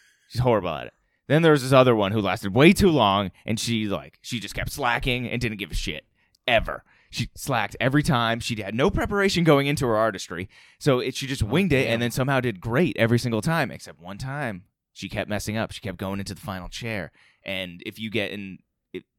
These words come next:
Speaker 2: in the initial challenge, and then there's another challenge, and if you mess, if you're the last two, you get put in basically, like, quote unquote, the chopping block type deal.
Speaker 1: Okay.
Speaker 2: I don't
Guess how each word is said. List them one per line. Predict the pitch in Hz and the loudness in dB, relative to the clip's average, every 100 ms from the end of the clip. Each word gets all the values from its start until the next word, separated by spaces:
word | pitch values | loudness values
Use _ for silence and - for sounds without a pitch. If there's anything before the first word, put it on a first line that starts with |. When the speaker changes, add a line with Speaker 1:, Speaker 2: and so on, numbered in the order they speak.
| _ | _
Speaker 2:
in | - 104 | -12 -10
the | 98 | -8
initial | 110 160 151 | -6 -6 -6
challenge, | 160 143 143 143 151 - _ _ | -4 -2 -2 -6 -10 -16 _ _
and | 110 | -8
then | 110 107 101 92 | -6 -6 -8 -8
there's | 92 80 | -10 -8
another | 90 123 117 | -4 -2 -2
challenge, | - 98 85 78 87 - _ _ _ _ _ _ _ _ _ - | -4 -4 -6 -8 -12 -16 _ _ _ _ _ _ _ _ _ -12
and | 110 | -8
if | 101 90 - _ _ _ _ | -6 -8 -12 _ _ _ _
you | - 117 | -6 0
mess, | 123 131 - | 2 0 -2
if | - 113 | -4 2
you're | 127 123 | 4 4
the | 113 | 2
last | 104 101 110 - - - - _ | 0 0 -2 -4 -12 -18 -20 _
two, | - 117 120 139 143 | 0 2 0 -4 -8
you | 107 | -4
get | 107 104 | -2 0
put | 123 82 | -2 -2
in | 101 | -4
basically, | 101 - 101 90 | -4 -4 -6 -8
like, | 71 _ _ _ - | -10 _ _ _ -8
quote | 87 | -6
unquote, | 82 92 - | -4 -6 -8
the | |
chopping | - - 92 - 104 | -8 -6 -4 -4 -6
block | 98 98 117 | -4 -4 -4
type | - 110 117 | -4 -6 -4
deal. | 123 135 151 _ _ _ - | -4 -4 -6 _ _ _ -12
Speaker 1:
Okay. | 147 | -6
Speaker 2:
I | 113 | -2
don't | 101 98 | 0 -2